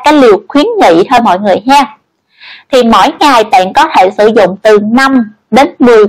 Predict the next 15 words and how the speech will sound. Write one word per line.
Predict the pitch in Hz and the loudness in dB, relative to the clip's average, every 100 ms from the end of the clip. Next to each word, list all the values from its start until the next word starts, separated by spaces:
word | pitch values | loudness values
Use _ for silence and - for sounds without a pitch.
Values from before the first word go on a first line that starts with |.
| 208 | 0
quả | 160 214 - | -2 -4 -2
táo | 269 294 | -2 0
đỏ | 247 240 - | -2 -2 -6
khô | - 294 277 | -2 2 2
đó | 262 - - - - - | 2 0 -2 -10 -20 -4
để | 214 226 | -4 0
đạt | 208 190 - | 0 0 0
được | 185 170 | -2 -2
cái | - - | -4 0
hiệu | 196 170 | 0 0
quả | 185 165 240 _ | -2 -2 -4 _
tốt | - 320 359 | -2 -2 -2
cho | 269 226 - | -4 -6 -2
xương | 214 208 | -2 -2
khớp. | 247 285 | 0 0